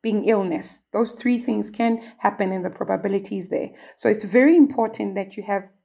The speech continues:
that in place whenever you, you look at that. So life cover pays out in the event that you die. You need to select the beneficiaries that that money is gonna go into, and you can determine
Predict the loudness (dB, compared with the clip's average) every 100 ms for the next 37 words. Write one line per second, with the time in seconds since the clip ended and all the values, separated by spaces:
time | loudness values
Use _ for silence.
0 | -4 2 2 2 -8 0 0 2 -2 -2
1 | -4 -12 _ _ _ -2 0 2 2 2
2 | 0 -2 -2 -4 -4 -6 -6 -4 -2 4
3 | 6 4 2 2 2 -2 -2 -2 -4 -2
4 | 0 -2 -6 -20 -14 -6 -2 -2 -2 -2
5 | -4 -4 -8 -2 2 2 0 -2 -12 _
6 | -2 4 4 2 -4 -8 -6 0 0 0
7 | -4 -4 -6 -6 -6 -2 -2 -2 -4 -4
8 | -8 -6 -6 -6 -8 -2 0 0 0 0
9 | 0 -2 -6 -2 -2 -2 -2 -2 -4 -2
10 | 2 4 4 2